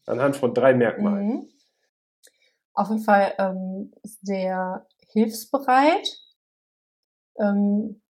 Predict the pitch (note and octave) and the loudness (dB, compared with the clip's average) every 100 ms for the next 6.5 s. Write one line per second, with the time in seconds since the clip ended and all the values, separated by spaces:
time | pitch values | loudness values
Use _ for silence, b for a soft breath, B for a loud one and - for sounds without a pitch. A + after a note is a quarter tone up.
0 | _ _ G3+ F3+ - - A3 - G3+ G3+ | _ _ -4 -2 -6 -6 -6 -2 0 2
1 | B3+ D4 D4 - - G3+ G3+ G3+ G3+ G3+ | 4 4 2 -10 -10 -4 -4 -2 -2 -2
2 | F#3 F#3 - G#3+ G3+ - G#3 A3 A3 A3 | -6 -10 -6 -4 -2 -4 -2 -2 0 -2
3 | G#3+ B3 A3+ C4+ B3+ A3+ A#3 A#3+ C4+ C4+ | 0 0 0 -2 -2 0 0 0 -4 0
4 | C4+ D#4+ - - G#3 - _ b b b | 0 0 -4 -6 -6 -8 _ b b b
5 | b - - - B3+ C4 A#3 A#3 G#3 G#3 | b -6 -2 6 8 8 6 4 2 2
6 | G#3 G#3 G#3+ G#3+ | 0 -4 -6 -8